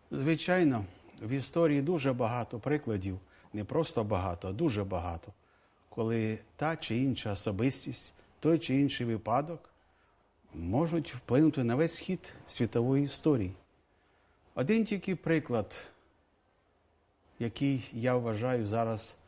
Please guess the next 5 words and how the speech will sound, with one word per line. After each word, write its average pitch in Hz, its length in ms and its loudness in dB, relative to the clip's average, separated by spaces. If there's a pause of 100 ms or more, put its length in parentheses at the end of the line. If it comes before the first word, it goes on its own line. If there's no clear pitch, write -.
(220)
доцільним 117 680 -2 (400)
назвати. 98 720 -2 (840)
Середина 185 760 0 (3250)
восьмидесятих 143 840 0
років, 131 440 0